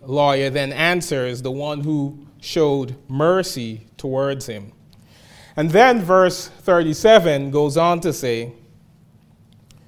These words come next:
"Then Jesus said to him, 'Go and do the same.'" Now, this gets to the heart why we're gathered here this evening.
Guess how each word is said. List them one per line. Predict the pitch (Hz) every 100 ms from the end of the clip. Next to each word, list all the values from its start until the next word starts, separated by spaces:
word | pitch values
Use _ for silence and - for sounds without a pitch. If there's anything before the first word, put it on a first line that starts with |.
| _ _
"Then | 147 127
Jesus | 151 170 165 156
said | 190 175 170
to | 127
him, | 120 107 113 _ _ 139
'Go | 131 170 151 113 113 - - _
and | 123 120 117
do | 131 139 110 107 - _ _ _ _ _
the | 120
same.'" | 107 127 123 107 95 _ - _ _ _ - _ _ _ _ _ _ _ _ _ _ _ _ _ _
Now, | 147 151 151 147 - - - _ _ _
this | 147 170 196 -
gets | 170 190 -
to | 185
the | 160
heart | 131 202 196 147 -
why | 135 147 143
we're | 143 135 139 135 131
gathered | 151 151 147 147
here | 139 143 127
this | 123 123 -
evening. | 147 131 113 104